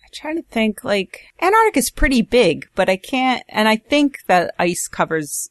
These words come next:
all of it, I think. Uh, but I can't imagine, like, maps are always weird, and I can't imagine how big that is compared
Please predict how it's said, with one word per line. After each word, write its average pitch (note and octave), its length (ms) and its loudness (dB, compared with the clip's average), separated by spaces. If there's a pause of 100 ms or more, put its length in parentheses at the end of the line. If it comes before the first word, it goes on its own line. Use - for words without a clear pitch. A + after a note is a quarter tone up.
(120)
all F#3 280 2
of C#3+ 100 0
it, - 300 -2
I E3 60 -10
think. F#3 400 -4 (120)
Uh, F3+ 420 4
but F3 100 -4
I F3+ 40 0
can't A3+ 500 0 (220)
imagine, F3 680 0
like, E3+ 260 -6
maps E3 540 -2
are D#3+ 120 0
always D#3 360 -4
weird, D3+ 340 -2
and D3+ 120 -4
I D3 60 -6
can't D#3 340 -6
imagine D3+ 720 -2
how D3 260 -2
big D3+ 340 -4
that D3 260 -2
is C#3+ 400 -6 (180)
compared D3 600 -6